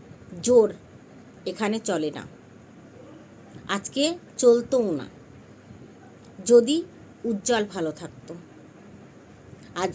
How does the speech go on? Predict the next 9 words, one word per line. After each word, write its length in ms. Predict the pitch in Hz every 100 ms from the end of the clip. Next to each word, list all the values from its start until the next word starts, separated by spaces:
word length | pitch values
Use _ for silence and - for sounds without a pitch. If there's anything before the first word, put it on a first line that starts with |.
| -
উজ্জ্বল 400 | 240 202 285 294
তো 140 | 294 311
আজ 200 | 302 294 - - -
উঠে 280 | 240 233 285
এসে 180 | 285 302
দেখতে 280 | 247 262 302
পাচ্ছে 360 | 277 247 - 202
না 140 | 156 151 - - - - - -
যে 120 | 185